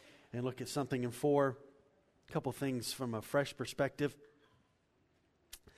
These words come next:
And we're gonna become much more acquainted with Jonah's perspective and things that he learned, uh, along the way about or remembers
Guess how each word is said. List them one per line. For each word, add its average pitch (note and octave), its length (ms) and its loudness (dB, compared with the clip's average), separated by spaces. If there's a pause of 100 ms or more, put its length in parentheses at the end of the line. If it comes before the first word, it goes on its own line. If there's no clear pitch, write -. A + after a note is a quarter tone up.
(400)
And B2+ 140 0
we're E3+ 140 8
gonna E3 180 8
become F3+ 240 6
much F3 220 4
more E3+ 140 6
acquainted E3 460 6
with C#3+ 220 2
Jonah's D#3 320 2
perspective D#3+ 560 4
and B2+ 140 0
things D3 240 2
that C3+ 100 0
he C3 80 2
learned, D3+ 480 4 (500)
uh, A#2+ 480 4
along C3+ 400 6
the C#3 80 4
way C#3+ 220 10
about C#3 380 8
or B2+ 120 4
remembers B2+ 920 2